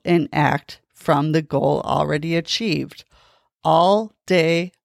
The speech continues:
every day. Express your results already done. Alter your image, your attitude, your discipline, and you'll get effortless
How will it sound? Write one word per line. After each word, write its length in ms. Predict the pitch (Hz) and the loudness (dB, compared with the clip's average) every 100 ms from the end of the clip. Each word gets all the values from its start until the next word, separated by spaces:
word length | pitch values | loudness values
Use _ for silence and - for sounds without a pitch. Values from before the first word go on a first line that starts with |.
| _ _ _ - | _ _ _ -4
every 400 | 165 175 160 147 | -2 0 -2 -4
day. 460 | 151 127 - - _ _ _ _ _ _ _ _ _ _ | -4 -4 -6 -12 _ _ _ _ _ _ _ _ _ _
Express 680 | 165 - - 160 180 - - _ | -8 -6 -2 0 0 -4 -16 _
your 200 | 175 190 | -4 0
results 580 | 214 220 185 156 151 - | 0 0 2 2 2 -4
already 520 | - 147 147 160 190 190 | -4 -2 0 -2 -4 -4
done. 640 | 180 240 214 - - 147 _ _ _ _ _ _ _ _ - - | 0 0 0 -4 -8 -18 _ _ _ _ _ _ _ _ -20 -6
Alter 380 | 170 196 - 202 | -2 -2 0 0
your 280 | 208 208 208 | 2 0 0
image, 680 | 233 233 208 143 - - - _ | 0 2 2 0 -4 -12 -16 _
your 220 | - 190 | -4 -2
attitude, 840 | - 214 208 202 - 127 139 - - | 0 2 2 0 -2 -2 -4 -6 -4
your 160 | 185 165 | -2 -2
discipline, 880 | - 202 - 196 - 147 85 - _ _ _ _ _ _ _ _ _ _ _ _ _ _ _ _ _ _ _ - | 0 0 0 -2 -2 -4 -6 -12 _ _ _ _ _ _ _ _ _ _ _ _ _ _ _ _ _ _ _ -2
and 160 | 175 180 | 0 2
you'll 160 | 175 | 2
get 180 | 175 190 - | 0 -2 0
effortless 680 | 185 - 175 - 185 - | -2 0 -2 0 -6 -6